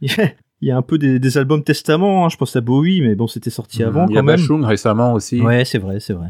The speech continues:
Speaker 2: Mais c'est, c'est pas, en fait,
Speaker 1: C'est
Speaker 2: c'est,
Speaker 1: pas pareil.
Speaker 2: c'est, comme tu disais tout à l'heure, c'est des, c'est des albums qui ont été faits à partir de, bah, de, de choses qui avaient été mises de côté à l'époque. Là, c'est vraiment, c'est vraiment des choses, euh, que, que Mercury a insisté pour, euh, voilà, il,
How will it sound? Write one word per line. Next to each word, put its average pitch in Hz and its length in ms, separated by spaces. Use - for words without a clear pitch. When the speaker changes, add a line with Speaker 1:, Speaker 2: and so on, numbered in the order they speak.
Speaker 2:
Mais 117 600
c'est, - 220
c'est - 140
pas, 170 220
en 113 120
fait, 160 180
Speaker 1:
C'est - 120
Speaker 2:
c'est, 113 60
Speaker 1:
pas 110 100
pareil. 104 560
Speaker 2:
c'est, 98 80
comme 131 160
tu 143 160
disais 127 220
tout 131 160
à 135 60
l'heure, 147 160
c'est - 140
des, 104 280
c'est 110 120
des 104 180
albums 123 320
qui - 60
ont 113 80
été 107 220
faits 127 160
à 120 80
partir 117 340
de, 98 200
bah, 92 160
de, 90 460
de 90 300
choses 120 300
qui - 120
avaient 90 140
été - 180
mises 95 180
de - 40
côté 117 420
à 92 60
l'époque. 90 420
Là, 123 160
c'est 127 100
vraiment, 123 580
c'est 107 180
vraiment 110 260
des 117 100
choses, 127 400
euh, 92 380
que, 92 380
que - 120
Mercury 104 540
a 95 120
insisté - 480
pour, 95 380
euh, 82 380
voilà, 87 260
il, 65 240